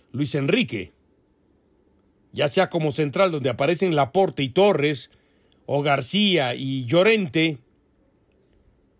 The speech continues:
o en el tema quizá de tirarlo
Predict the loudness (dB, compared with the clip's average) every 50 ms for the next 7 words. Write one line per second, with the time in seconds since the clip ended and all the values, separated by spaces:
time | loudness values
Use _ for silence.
0 | _ _ _ _ _ _ _ _ _ _ _ _ 2 4 4 4 4 2 0 -2
1 | -4 -4 -4 0 0 0 2 2 0 0 0 0 0 -2 -4 -6 -8 -12 -12 -12
2 | -10 -8 -4 0 0 0 2 0 -2 -4 -4 -4 -2 0 0 0 0 0 0 0
3 | 0 2 2 2 0 -2 -4 -8